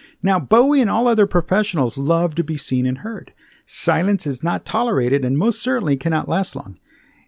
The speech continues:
It is when the chirp of the crickets begins to get louder and louder. That is when they go looking for more feedback. It is the feedback that is not only accepted as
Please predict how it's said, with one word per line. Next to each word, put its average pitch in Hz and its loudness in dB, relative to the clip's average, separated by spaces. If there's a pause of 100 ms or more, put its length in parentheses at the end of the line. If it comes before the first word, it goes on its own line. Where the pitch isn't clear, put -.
(160)
It 196 4
is 185 4
when 190 4
the 156 -2 (120)
chirp - 0
of 156 -2
the 165 0
crickets 208 2
begins 170 -2
to 160 -2
get 147 -4
louder 170 -2
and 135 0
louder. 143 -2 (420)
That 143 0
is 196 0
when 165 2
they 147 4
go 165 6
looking 139 2 (100)
for 151 2
more 135 4
feedback. - -2 (320)
It 165 4
is 175 4
the - 2
feedback 175 2
that 151 0
is 139 -2
not 175 0
only 165 0
accepted 170 0
as 117 -2